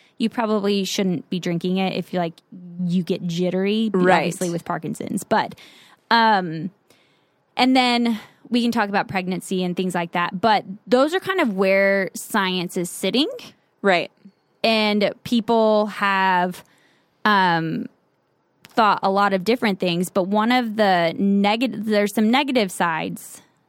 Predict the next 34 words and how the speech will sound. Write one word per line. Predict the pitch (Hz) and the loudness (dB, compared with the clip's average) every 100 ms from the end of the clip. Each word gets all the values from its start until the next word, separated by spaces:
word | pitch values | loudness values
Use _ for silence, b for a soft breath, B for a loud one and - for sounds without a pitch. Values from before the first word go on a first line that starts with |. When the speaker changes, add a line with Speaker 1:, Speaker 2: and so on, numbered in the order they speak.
| _ - | _ -4
Speaker 1:
to | 220 | -2
coffee | - 185 - 185 | 0 0 0 -2
consumption. | 190 175 175 175 185 208 b b b b - | -2 -2 -2 -2 0 0 b b b b -2
And | 220 202 | 0 2
that | 190 202 247 | 2 2 0
has | 254 285 - | 0 -2 0
to | 247 | -2
do | 208 208 196 185 | 0 2 2 0
with | - 190 185 180 180 - - _ _ _ _ | -2 0 2 2 -2 -6 -20 _ _ _ _
the | 185 196 196 180 175 | -4 2 4 4 2
diterpenes | 175 180 - 180 170 226 240 - | 0 -2 -2 -4 -2 -2 -2 -2
that | 254 | -2
I | |
talked | 254 262 - | -2 -4 -2
about, | 254 277 277 | -2 -2 0
which | 202 185 | -2 -2
I | |
think | 185 208 | 0 0
Speaker 2:
Mm-hmm. | 190 | -2
Speaker 1:
that | 208 | -4
this | 185 - | -8 -6
will | 214 | -8
kind | - 226 | -4 -4
of | 262 | -4
flow | - 214 185 | -4 -2 0
nicely | 175 175 175 214 202 | -2 -4 -2 -2 0
into | 196 180 | -2 -4
how | - 160 | -4 -4
we | 170 180 | -4 -6
prepare | - - 170 165 | -8 -10 -8 -8
coffee. | - - - 381 403 403 b b b b _ | -4 -4 -4 -6 -4 -6 b b b b _
Um, | 240 220 202 | 2 2 2
Speaker 2:
Mm-hmm. | 190 202 220 _ - | -2 -4 -10 _ -6
Speaker 1:
because | 208 196 214 196 185 180 185 - | -4 -2 0 2 2 0 -2 -6